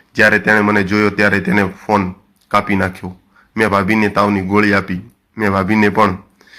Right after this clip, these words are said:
એક પેકેટ આપ્યું. પેકેટ, પેકેટમાં શું છે તે પ્રશ્ન કરતી નજરે ભાભીએ મને પૂછ્યું. તો મેં કહ્યું કે તમે રાત્રે પહેરો, સરસ દેખાશે. નાઇટીને જોઈને ભાભી હસી પડ્યા.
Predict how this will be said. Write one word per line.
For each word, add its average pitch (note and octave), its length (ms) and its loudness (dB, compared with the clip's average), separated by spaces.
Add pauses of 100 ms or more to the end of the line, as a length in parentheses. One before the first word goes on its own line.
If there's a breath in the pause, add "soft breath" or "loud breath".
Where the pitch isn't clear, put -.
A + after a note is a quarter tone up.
(180 loud breath)
એક G#2+ 200 -6
પેકેટ G#2 340 0
આપ્યું. F#2+ 400 -4
પેકેટ, G#2+ 240 0 (640)
પેકેટમાં B2 520 0
શું B2 220 -4
છે A2 220 0
તે A2 180 0
પ્રશ્ન A2 440 0
કરતી A2+ 400 -4
નજરે G#2 520 0 (1200 soft breath)
ભાભીએ A2+ 300 2
મને A2 200 2
પૂછ્યું. G2 640 -6
તો A#2 120 2
મેં A2 180 2
કહ્યું A2+ 260 0
કે G2+ 260 -2 (220)
તમે A2 220 0
રાત્રે G#2+ 340 0
પહેરો, G#2 440 -4 (100)
સરસ A#2 340 0
દેખાશે. G2+ 400 -4 (380)
નાઇટીને G#2 440 2
જોઈને G#2 280 2
ભાભી F#2+ 320 -2
હસી A2 220 -2
પડ્યા. F#2 340 -2